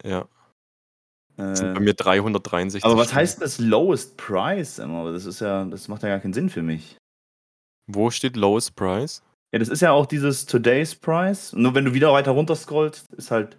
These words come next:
Speaker 2: Hours on Records und dann darunter ist Lowest Price. Das sind Games, Other Products und Total. Das check ich nicht ganz.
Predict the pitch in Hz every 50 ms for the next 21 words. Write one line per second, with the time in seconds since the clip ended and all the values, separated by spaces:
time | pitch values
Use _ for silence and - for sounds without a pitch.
0 | _ _ - 98 107 113 110 110 107 104 113 135 - 151 139 - 104 104 104 101
1 | 101 101 107 117 135 117 98 - - 101 92 87 87 90 - - - 87 80 80
2 | 78 78 - - _ _ _ _ _ _ _ _ _ _ _ _ 101 98 98 92
3 | 82 98 95 107 135 151 131 - - - 117 131 123 - - 131 123 127 123 -
4 | - - 101 - - 90 85 82 - 87 82 82 85 - _ _ _ _ _ _
5 | _ _ _ _ _ _ _ _ _ _ _ _ _ - - - - - - 85
6 | - 82 - - 78 78 - 78 76 76 76 - - -